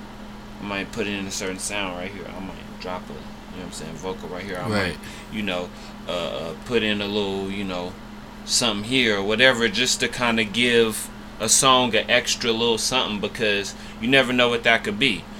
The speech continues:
Speaker 1: That
Speaker 2: Right.
Speaker 1: could just be, you know, the beat dropping at the right moment, you know, at the right time, during the right feel, you know what I'm saying? So, um,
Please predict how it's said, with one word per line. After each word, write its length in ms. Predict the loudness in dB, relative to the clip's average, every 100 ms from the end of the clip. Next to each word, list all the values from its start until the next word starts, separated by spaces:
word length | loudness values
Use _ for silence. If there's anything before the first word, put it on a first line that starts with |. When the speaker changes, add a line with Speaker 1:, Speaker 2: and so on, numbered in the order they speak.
| -12 -4 4
Speaker 1:
That 140 | 6
Speaker 2:
Right. 60 | 6
Speaker 1:
could 120 | 4
just 240 | 2 0
be, 320 | 2 4 2 -2 -10 -4
you 100 | 0
know, 160 | 2 0
the 60 |
beat 260 | 2 4 4
dropping 400 | 4 4 4 2
at 140 | 2
the 80 | 0
right 300 | 4 6 6
moment, 460 | 6 6 6 4 0 -10 -6
you 140 | 2 4
know, 300 | 4 2 -2 -10 -14 0
at 160 | 2 2
the 100 | 4
right 260 | 6 6 6
time, 560 | 6 8 10 8 4 -4 -14 -16 -14 -8 0
during 240 | 2 4
the 60 | 4
right 260 | 6 6 4
feel, 480 | 2 6 6 4 -2 -10 -16 -8
you 60 | -2
know 60 | 0
what 40 |
I'm 40 | 0
saying? 360 | 2 2 2
So, 400 | 2 2 2 4
um, 500 | 4 4 2 -2 -6